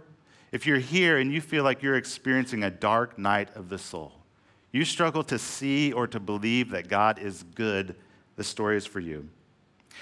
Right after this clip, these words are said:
And it speaks to those losing hope that things will ever change. Part of this imagery of prison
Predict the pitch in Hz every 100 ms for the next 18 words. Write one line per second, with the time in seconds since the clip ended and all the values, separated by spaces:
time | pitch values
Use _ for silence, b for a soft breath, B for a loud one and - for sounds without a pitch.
0 | B - 127 131 151 151 147 135 135 104
1 | 110 127 151 151 151 120 101 - 101 -
2 | 117 113 110 107 98 101 95 98 90 B
3 | B - 90 82 69 76 - - _ _
4 | - 123 117 110 117 117 107 113 110 110
5 | - 131 113 110